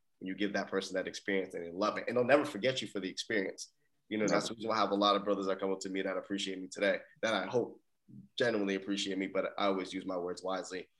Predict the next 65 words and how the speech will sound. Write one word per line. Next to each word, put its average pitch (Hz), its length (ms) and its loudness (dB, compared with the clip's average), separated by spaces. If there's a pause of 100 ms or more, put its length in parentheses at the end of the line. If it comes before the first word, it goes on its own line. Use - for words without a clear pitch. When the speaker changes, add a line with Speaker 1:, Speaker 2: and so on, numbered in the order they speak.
(180)
Speaker 1:
And - 100 -6
when 92 120 -4
people, 95 360 -2
you 98 120 -2
know, 87 100 -2
reach 90 240 -6
out 95 160 0
to - 80 -10
me, 90 100 -4
I 92 40 0
always 92 180 -2
tell 92 140 -4
them 90 100 -4
I 90 80 0
appreciate 90 460 -8
them. 95 240 -2 (500)
Um, 92 320 -2
and, 85 180 -8
and 95 160 -6
then 92 120 -6
just 90 120 -6
using 98 260 -4
the 95 60 -6
word 95 260 -4
king 95 260 -2
and 92 120 -10
just, - 240 -8
you 123 100 -4
know, 98 280 -2 (220)
obviously 92 580 -2 (140)
brother, 90 340 0 (160)
king. 92 340 2 (440)
Well, 98 120 -4
I'm 95 80 -2
specifically 95 600 -4
like 95 220 0
the 95 60 -8
bro 135 340 8
here 131 200 6
and 127 80 4
there, 131 160 6
yeah, 104 340 2 (100)
but - 180 -10
brother 110 300 6
is 101 120 -4
just, 92 220 -10 (200)
it's 110 120 -8
more 113 160 4
powerful 101 400 4
for - 120 -6
me 98 140 2
to 95 80 -4
say. 95 220 2 (560)
You 101 140 0
know 104 60 6
what 98 100 4
I - 40 6
Speaker 2:
Yeah, 165 160 10
Speaker 1:
mean? - 100 4
Speaker 2:
'cause 135 100 4
there's 170 160 12
more 160 160 12
love 156 320 12
with 107 160 2
brother. 90 260 4